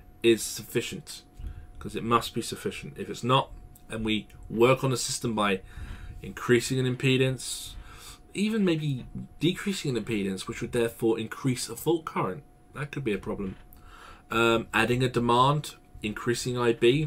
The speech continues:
that increases volt drop. Any of these things could make the system less safe if it was already not compliant. And we would sometimes have to improve measures to make it compliant for us to do our work.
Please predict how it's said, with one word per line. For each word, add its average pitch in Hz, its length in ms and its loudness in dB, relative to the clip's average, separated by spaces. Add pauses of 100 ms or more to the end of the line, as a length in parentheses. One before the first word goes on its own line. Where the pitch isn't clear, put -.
(100)
that 101 120 -10
increases 120 400 -6
volt 117 220 0
drop. 120 280 -6 (800)
Any 175 180 6
of 147 60 8
these 139 220 6
things 117 300 -2
could - 540 4 (360)
make 113 240 -4
the 143 80 -6
system 110 360 -6
less 160 240 2
safe - 600 -4
if 110 140 -6
it - 120 -8
was 107 420 2 (480)
already 110 520 0 (760)
not - 200 -6
compliant. 98 520 -8 (640)
And 110 180 -4
we 120 80 6
would 123 120 4
sometimes 156 420 0
have 131 160 -2
to 120 320 4 (140)
improve 123 760 0
measures 101 480 -4
to - 140 -12
make 117 220 0
it - 100 -8
compliant 98 400 -6
for 104 80 -8
us - 100 -10
to - 60 -14
do 98 160 -4
our 87 100 -8
work. - 320 -10